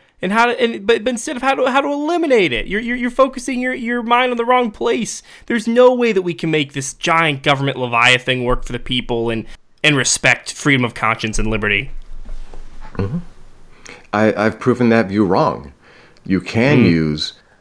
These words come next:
Speaker 2: the tools available, passed by Congress, in fact. There are so many laws out there.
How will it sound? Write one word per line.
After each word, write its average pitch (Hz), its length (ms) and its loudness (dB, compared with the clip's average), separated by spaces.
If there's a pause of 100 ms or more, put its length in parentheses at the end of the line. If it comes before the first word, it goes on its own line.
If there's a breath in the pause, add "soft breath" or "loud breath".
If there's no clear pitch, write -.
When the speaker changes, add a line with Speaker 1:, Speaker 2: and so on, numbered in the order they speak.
Speaker 2:
the 87 140 0
tools 95 380 0
available, 82 580 2 (320 loud breath)
passed 135 340 -2
by 165 120 2
Congress, 160 720 0 (100)
in 92 140 0
fact. 69 480 -4 (460 soft breath)
There 104 320 4
are 101 40 0
so 143 160 -2
many 156 160 2
laws 120 400 2 (120)
out 139 280 -2
there. 76 440 -2